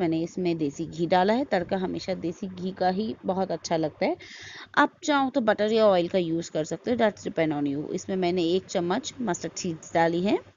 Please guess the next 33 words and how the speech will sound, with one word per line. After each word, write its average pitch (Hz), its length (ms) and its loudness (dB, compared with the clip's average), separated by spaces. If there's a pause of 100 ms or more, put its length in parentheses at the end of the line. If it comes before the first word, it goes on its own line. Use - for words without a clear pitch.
(520)
यानी 170 300 0
कि 185 120 0
राई, 160 380 2 (180)
काली 165 280 0
राई 156 160 0
डाली 160 300 0
है, 233 200 0 (100)
जीरा 175 420 2
डाला 185 320 6
है 226 220 4 (920)
और 262 240 2 (140)
अब 202 80 -2
मैं 190 260 -2
इसमें 185 300 -4
डालूंगी 160 580 0 (760)
हींग। 165 380 0 (3000)
ये 175 200 -2
हींग 170 300 0
डाली 180 320 2
है 220 120 0
मैंने, 233 260 2 (100)
a 185 60 -2 (140)
pinch 190 280 -2 (120)
of 175 240 0
हींग, 196 200 2
टू 220 160 0
पिंच 180 440 -2
मैंने 165 260 0
इसमें 190 280 -2
हींग 165 240 -2
के 175 120 -2
लिए 160 260 0
हैं। 262 180 4